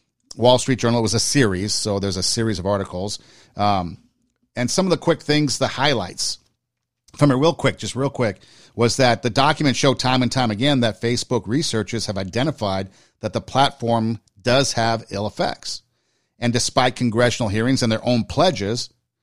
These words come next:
and the media exposés on it, they haven't fixed them.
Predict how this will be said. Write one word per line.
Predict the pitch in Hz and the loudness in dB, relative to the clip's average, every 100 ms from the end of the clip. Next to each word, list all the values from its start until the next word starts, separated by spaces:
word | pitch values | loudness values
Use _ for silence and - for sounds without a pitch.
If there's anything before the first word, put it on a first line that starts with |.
| _ | _
and | 113 113 | -2 2
the | 110 | 4
media | 110 123 120 117 | 4 4 4 2
exposés | 120 - - 110 107 143 175 113 | 0 -2 -2 -2 0 2 2 0
on | 101 95 | 0 0
it, | 123 - _ _ - | -2 -6 _ _ -4
they | 123 | 0
haven't | 151 139 | 0 0
fixed | 208 - - | -4 -6 -10
them. | 85 - | -12 -14